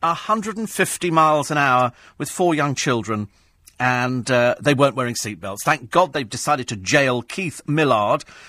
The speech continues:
who told police he was driving the Mercedes three twenty at such a speed 'cause he was trying to catch a ferry for his family holiday. Officers later discovered the car belonged to his father and that he was not insured to drive it. He was clocked in a speech. So in other words, a compulsive liar as well.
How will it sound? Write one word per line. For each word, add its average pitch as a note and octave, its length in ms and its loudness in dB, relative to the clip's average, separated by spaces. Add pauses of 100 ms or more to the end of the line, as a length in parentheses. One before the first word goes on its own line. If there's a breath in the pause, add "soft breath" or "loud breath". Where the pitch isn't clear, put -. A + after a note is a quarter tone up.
(120)
who E3 60 -4
told G3+ 260 2
police F3+ 220 -2
he F#3 80 -6
was F3 140 -4
driving F#3+ 360 2
the B2+ 60 -6
Mercedes A#2+ 640 -2
three D3 220 -4
twenty C3+ 360 -2
at B2 80 -4
such - 240 -2
a D3 60 -2
speed D#3 360 0 (260 loud breath)
'cause F3 140 -4
he F3+ 60 -2
was F3 60 -2
trying F#3 180 2
to E3 60 -4
catch - 280 -2
a E3+ 40 -2
ferry G#2+ 380 0
for G#2+ 140 -8
his G#2+ 120 -6
family G2+ 340 -2
holiday. F2 520 -8 (640 soft breath)
Officers C3 380 -2
later A#2+ 200 -2
discovered C#3+ 460 0
the C3 100 -6
car E3+ 320 2
belonged C#3+ 260 -2
to - 80 -10
his A2+ 120 -4
father F3+ 480 2 (440 soft breath)
and B2+ 80 -6
that C3+ 100 -6
he D#3 100 0
was G2+ 120 -6
not B2+ 200 -2
insured A#2 340 -2
to G#2+ 80 -6
drive F#2 320 -6
it. - 80 -10
He A2 60 -6
was G2+ 120 -6
clocked - 320 -6
in C3+ 60 -4
a A#2+ 60 -2
speech. - 400 -4
So D#3 100 0
in D3+ 60 2
other C3+ 100 4
words, A2+ 140 0
a G#2+ 80 -8
compulsive A#2+ 500 -4
liar A#2 480 0
as A2 100 -6
well. C#3 280 -2